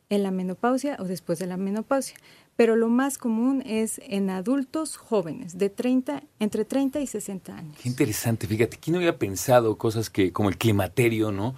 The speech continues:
Speaker 2: Te voy a preguntar algo medio loco, pero para aquellos que tienen mentón retraído, además de esta opción, ¿no existe una operación como para corregir, digamos, más estéticamente o más, eh, cómo sería la, la,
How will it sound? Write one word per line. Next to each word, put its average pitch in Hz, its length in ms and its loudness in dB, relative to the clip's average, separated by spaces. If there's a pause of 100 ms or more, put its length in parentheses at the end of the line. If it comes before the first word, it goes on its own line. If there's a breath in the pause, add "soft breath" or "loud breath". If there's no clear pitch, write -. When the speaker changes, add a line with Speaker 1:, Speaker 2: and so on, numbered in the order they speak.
Speaker 2:
Te 107 80 6
voy 104 140 10
a - 20 -6
preguntar 110 340 6
algo 110 120 4
medio 92 200 4
loco, 104 280 6
pero 95 360 6 (200)
para 104 480 6
aquellos 131 380 6
que 120 100 4
tienen 120 180 6
mentón 113 320 6
retraído, 107 640 6
además 98 380 4
de 110 60 4
esta 104 160 2
opción, 107 420 4
¿no 123 100 6
existe 170 360 0
una 151 100 4
operación 98 640 0
como 98 200 2
para 87 220 0
corregir, 95 640 2
digamos, 92 440 0
más 95 240 0
estéticamente 92 800 2
o 87 140 4
más, 90 480 0
eh, 78 260 2 (240)
cómo 90 180 -6
sería 85 320 -2
la, 78 120 -2 (100)
la, 73 420 -2